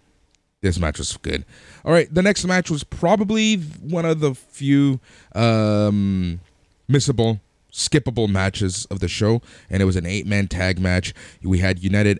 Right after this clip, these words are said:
Empires, Mark Davies, Carl Fletcher, Aaron Henare, and Gideon Gray for some reason, and they faced off against Hiroshi Tanahashi,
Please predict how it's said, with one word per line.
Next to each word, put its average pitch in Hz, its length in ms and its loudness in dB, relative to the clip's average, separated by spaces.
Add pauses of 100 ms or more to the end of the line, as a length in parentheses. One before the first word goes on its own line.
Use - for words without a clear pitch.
Empires, 85 640 -2
Mark 107 320 0
Davies, 80 480 -4
Carl 110 280 -2
Fletcher, 92 720 -6 (480)
Aaron 113 380 2
Henare, 87 600 2
and 82 240 -6
Gideon 131 400 2
Gray 107 320 0
for 85 160 -6
some 80 260 -2
reason, 78 400 -4 (120)
and 85 100 -2
they 147 100 4
faced 113 400 -2
off 71 380 -8 (580)
against 98 380 0
Hiroshi 135 380 2
Tanahashi, 113 720 2